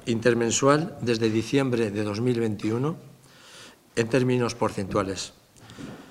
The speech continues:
Comparando los meses de mayo, es el tercer mayor descenso intermensual desde la crisis de dos mil ocho, acumulando un descenso de parados desde enero de este año de catorce mil quinientas setenta y nueve personas.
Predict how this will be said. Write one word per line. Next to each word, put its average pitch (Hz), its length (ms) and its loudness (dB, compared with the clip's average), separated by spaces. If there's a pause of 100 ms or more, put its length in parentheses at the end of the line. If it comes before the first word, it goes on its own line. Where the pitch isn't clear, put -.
(540)
Comparando 143 520 8
los 160 160 6
meses 151 320 2
de 131 100 4
mayo, 160 380 4 (560)
es 135 140 2
el 175 120 6
tercer 156 420 6
mayor 135 360 4
descenso 135 440 0
intermensual 117 800 0 (640)
desde 131 260 6
la 123 140 8
crisis 131 380 4
de 113 80 4
dos 113 200 4
mil 131 140 4
ocho, 165 380 0 (220)
acumulando 120 640 2
un 127 100 2
descenso 139 500 2
de 117 80 4
parados 120 580 2
desde 107 300 2
enero 127 360 4
de 120 100 2
este 127 220 0
año 143 320 0 (220)
de 135 280 2
catorce 123 460 0
mil 131 240 0
quinientas 123 500 -2
setenta 110 540 -2
y - 20 -2
nueve 117 320 0
personas. 98 600 -8